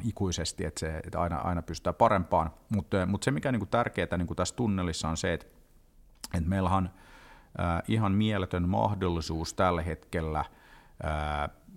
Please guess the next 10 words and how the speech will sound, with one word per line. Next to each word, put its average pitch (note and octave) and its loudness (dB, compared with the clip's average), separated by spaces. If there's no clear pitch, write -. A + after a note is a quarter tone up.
niinku E2 -6
Suomena, F2+ 2
pääkaupunkiseutuna, D#2 0
ää, D#2 -4
luoda, F2 0
ää, E2 -6
ihan F#2+ 2
uniikki F2+ 0
tällainen – D#2 -2
talenttikeskittymä. D2+ 0